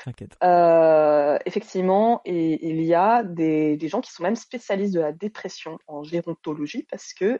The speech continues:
Speaker 2: euh, il y a beaucoup de personnes âgées qui sont dépressives et on ne le sait pas.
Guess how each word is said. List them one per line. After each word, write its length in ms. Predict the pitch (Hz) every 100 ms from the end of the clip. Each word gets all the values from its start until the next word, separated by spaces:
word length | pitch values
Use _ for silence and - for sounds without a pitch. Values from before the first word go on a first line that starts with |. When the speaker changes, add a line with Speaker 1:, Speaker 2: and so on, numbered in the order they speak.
| -
Speaker 2:
euh, 240 | 151 151 -
il 60 | 160
y 80 |
a 40 | 156
beaucoup 240 | 185 -
de 60 | 208
personnes 280 | 190 185 165
âgées 180 | 160 247
qui 100 | -
sont 140 | 147
dépressives 680 | 175 302 233 - 160 165 -
et 200 | 175 208 -
on 100 | 175
ne 100 | 202
le 120 | 247
sait 220 | - 254
pas. 240 | - 196